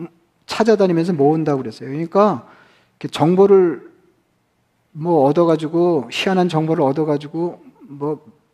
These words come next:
만나러 가실 필요가 없어요. 예. 그래서 그런, 어, 되게 이제 신앙생활 열심히 하던 사람들이 이제 혹해가지고 가는데, 예, 제가 제발 부탁인데요. 재산은 갖고 가지 마세요. 예, 재산은 교회 헌-, 헌-, 헌금하시고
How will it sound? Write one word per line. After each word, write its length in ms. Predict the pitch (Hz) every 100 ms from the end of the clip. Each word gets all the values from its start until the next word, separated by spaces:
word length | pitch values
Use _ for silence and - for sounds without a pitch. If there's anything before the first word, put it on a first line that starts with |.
| _
만나러 520 | 117 117 135 165 175
가실 220 | 165 147 147
필요가 360 | - 147 143
없어요. 840 | 127 - 147 127 101 101 117 120 117 _ _ _ _ _ _
예. 260 | 127 120 131 - _
그래서 340 | - 156 175 165
그런, 360 | - 175 170 - - - - - - - _
어, 420 | 180 160 156 151 147
되게 200 | 165 185
이제 140 | 180
신앙생활 440 | 180 208 196 185 185
열심히 300 | 131 - 180
하던 220 | 165 160
사람들이 360 | 160 156 160 165
이제 160 | 170
혹해가지고 800 | 165 - - 180 170 151 156 147 - _ _ _ _ _ _ _ _ _
가는데, 680 | - 139 147 143 170 143 117 - _
예, 140 | 147 127
제가 200 | 143 165
제발 340 | - 156 170
부탁인데요. 760 | 147 143 151 147 156 196 127 - _ _ _ _ _ _
재산은 420 | 170 156 185 185
갖고 260 | 147 -
가지 180 | 143 139
마세요. 480 | 135 110 110 117 127 - _ _ _
예, 160 | 139 135
재산은 360 | - 143 151 151
교회 180 | - 151
헌-, 200 | 139 175
헌-, 180 | - 165
헌금하시고 800 | 202 185 160 135 139 165 147